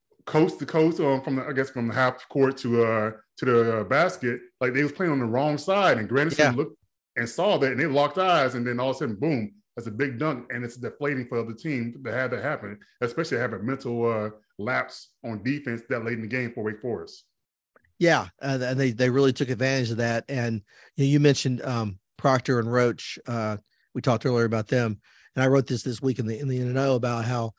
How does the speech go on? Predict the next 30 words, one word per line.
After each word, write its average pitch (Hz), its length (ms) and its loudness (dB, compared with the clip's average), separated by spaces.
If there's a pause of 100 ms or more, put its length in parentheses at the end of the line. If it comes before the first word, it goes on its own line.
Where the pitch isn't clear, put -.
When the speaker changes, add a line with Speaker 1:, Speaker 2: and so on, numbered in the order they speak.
(140)
Speaker 2:
<clears throat> - 200 -18
if 185 340 0
you 180 80 0
think 175 240 4
back 165 400 6 (580)
to 170 180 4
the 127 100 4
first 170 320 2
game 160 160 6
of 147 80 2
January, 123 760 0 (480)
that 147 120 2
was 151 100 4
the 147 140 2
N 139 80 0
C 139 120 -4
State 131 360 0 (180)
game, 98 300 -6
right? 120 280 -2 (400)
And 131 160 -2
I 127 80 0
think 131 200 0
Roach 143 260 4
and 131 100 -2
Proctor 139 340 2
combined 127 340 -2
for 127 80 -6
nine 123 320 -2
points 123 520 -2
and 104 180 -8